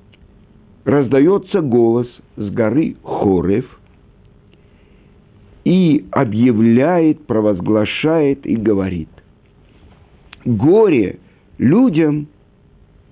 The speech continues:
за обиду, нанесенную Торе. Шеколь ми шейно осек бетора никра назув“,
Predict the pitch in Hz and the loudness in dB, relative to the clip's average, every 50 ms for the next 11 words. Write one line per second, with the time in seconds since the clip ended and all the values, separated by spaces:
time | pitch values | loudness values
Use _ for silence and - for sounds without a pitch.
0 | _ _ _ _ _ _ - - 117 110 110 139 170 143 147 147 127 113 117 165 | _ _ _ _ _ _ -4 -4 -4 -2 -2 -2 0 0 0 -2 -2 -2 -2 0
1 | 220 240 214 160 185 175 156 160 - - - _ - - 110 120 117 117 120 135 | 0 2 2 2 2 2 2 0 -2 -6 -20 _ -8 -4 -2 0 2 2 2 0
2 | 143 - - 123 - 123 120 113 - - - 104 98 95 - 82 - - _ _ | -2 -2 -4 -4 -2 -2 0 -2 -2 -4 -6 -8 -6 -6 -8 -10 -14 -18 _ _
3 | _ _ _ _ _ _ _ _ _ _ _ _ - _ - - - - - - | _ _ _ _ _ _ _ _ _ _ _ _ -20 _ -20 -20 -20 -20 -20 -20
4 | - - - - - - 160 135 151 196 196 185 170 156 143 151 185 226 214 165 | -20 -18 -12 -6 -2 -2 -2 -2 0 0 0 2 2 2 2 2 2 2 0 0
5 | 127 - 143 131 135 135 135 139 151 170 170 - - 113 123 123 - - 180 165 | -2 0 0 2 2 2 2 2 2 2 0 0 0 -2 -2 -2 -2 -2 0 0
6 | 143 113 98 120 117 120 - 123 117 123 156 196 208 175 139 135 131 - - 135 | 0 0 0 -2 -2 0 0 0 2 2 2 0 0 2 2 2 0 0 -2 -2
7 | 139 147 135 113 107 104 107 107 95 80 95 143 208 233 208 | -2 0 0 0 0 0 0 -2 -4 -4 -2 0 0 0 0